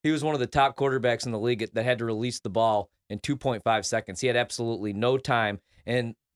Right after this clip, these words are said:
you already brought up what they added on the defensive side of the ball, the offensive side of the ball. I think the biggest upgrade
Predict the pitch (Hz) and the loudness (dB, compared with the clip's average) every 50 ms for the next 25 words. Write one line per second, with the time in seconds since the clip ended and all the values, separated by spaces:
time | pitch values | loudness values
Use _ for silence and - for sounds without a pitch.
0 | _ - 113 143 170 175 175 170 160 156 151 143 123 113 135 127 120 117 - 123 | _ -8 -4 -2 2 4 4 4 4 4 2 2 2 2 2 4 2 2 0 -2
1 | 104 - 117 110 110 117 117 113 104 110 104 101 90 92 87 117 120 120 - 117 | -2 0 2 4 4 2 2 2 0 -2 -2 -2 -4 -4 -2 -2 -2 -2 -4 -4
2 | - - 123 117 113 104 98 117 117 113 104 104 107 113 117 - 117 107 - 104 | -2 0 0 0 0 0 2 2 2 2 2 2 2 2 0 0 -4 -8 -8 -6
3 | - - 117 113 113 104 104 95 113 113 110 107 - _ _ _ _ _ - 190 | -2 0 0 0 0 -2 0 0 2 2 2 0 -4 _ _ _ _ _ 0 0
4 | 214 147 135 120 92 143 147 147 143 - 127 143 143 113 120 117 107 101 101 90 | 0 0 0 0 0 2 2 2 0 2 0 0 0 0 0 0 0 0 -2 -4